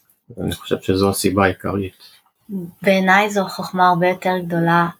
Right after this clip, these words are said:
Speaker 2: להצליח לצאת מ-, מבוץ כזה, מאשר, אה, להימנע ממנו. אני חושבת שזה הרבה יותר מלמד. אמ, אבל אני סופר סקרנית לדעת מי זה, מה זה המקצוע האחד הזה שמחתים לך ככה את התעודה.
Speaker 1: מתמטיקה.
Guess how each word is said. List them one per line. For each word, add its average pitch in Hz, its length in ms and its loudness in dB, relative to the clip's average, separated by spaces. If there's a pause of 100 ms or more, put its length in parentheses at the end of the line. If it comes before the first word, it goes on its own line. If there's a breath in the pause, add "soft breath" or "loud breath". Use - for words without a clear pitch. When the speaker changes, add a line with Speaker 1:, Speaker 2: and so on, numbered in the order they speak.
Speaker 2:
להצליח 175 680 -2
לצאת 175 480 -2
מ-, 170 400 2
מבוץ 180 480 2
כזה, 165 360 0 (100)
מאשר, 165 400 -2
אה, 165 420 -2
להימנע 170 480 2
ממנו. 165 460 0
אני 165 100 -6
חושבת 175 260 -6
שזה 170 220 -4 (600)
הרבה 170 200 0
יותר 180 240 -4
מלמד. 165 480 2 (420)
אמ, 165 320 2 (120)
אבל 170 120 4
אני 170 260 4
סופר 214 320 -2
סקרנית 190 580 -2
לדעת 185 340 -2
מי 185 120 -4
זה, 190 200 -2
מה 190 200 0
זה 196 120 0
המקצוע 185 420 -2
האחד 180 400 0
הזה 180 240 4
שמחתים 170 760 0
לך 202 200 -2 (100)
ככה 180 200 -4
את 180 100 -8
התעודה. 170 460 0 (1500 loud breath)
Speaker 1:
מתמטיקה. 92 640 0